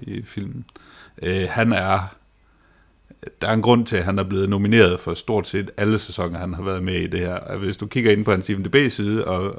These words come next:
og ser, hvad han er nomineret for, jeg tror, der er to ting,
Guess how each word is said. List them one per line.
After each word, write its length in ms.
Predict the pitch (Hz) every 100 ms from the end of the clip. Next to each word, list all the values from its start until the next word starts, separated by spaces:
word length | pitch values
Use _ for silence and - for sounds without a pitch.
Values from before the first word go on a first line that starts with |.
| 101
og 140 | 101 98 - - - _
ser, 260 | - 120 107
hvad 280 | 95 104 123
han 200 | 117 95
er 40 |
nomineret 520 | 101 107 110 131 92
for, 260 | - 95 104 - -
jeg 80 | -
tror, 120 | 120
der 80 | 113
er 140 | 107 120 - _ _ _ _ _ -
to 200 | 185 123
ting, 380 | 123 117 -